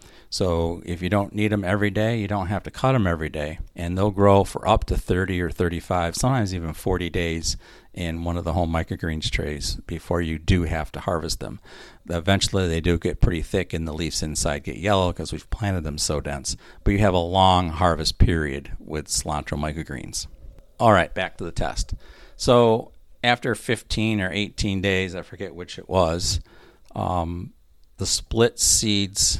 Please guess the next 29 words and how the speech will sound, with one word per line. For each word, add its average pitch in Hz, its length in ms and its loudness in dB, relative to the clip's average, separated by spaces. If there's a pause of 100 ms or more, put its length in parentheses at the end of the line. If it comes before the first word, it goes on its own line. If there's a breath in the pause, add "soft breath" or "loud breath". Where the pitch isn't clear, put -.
the - 120 -8
plants 110 320 2
from 101 140 -2
the 90 80 0
split 98 320 0
seeds 90 300 -2
definitely 95 400 2
look 87 200 -2
better. 92 320 2
They 85 140 -2
are 80 120 -2
definitely 90 400 -2
taller. 90 520 4 (460 loud breath)
Um, 85 260 0
they 82 140 -2
were 73 80 0
pushing, 98 640 6 (340 loud breath)
the 90 100 -4
plants 95 460 4
in - 20 -2
the 92 60 0
middle 95 320 4
were 90 100 0
pushing 98 400 2
the 92 80 -2
ones 90 280 2
on 87 120 2
the 82 100 -4
edges 85 320 0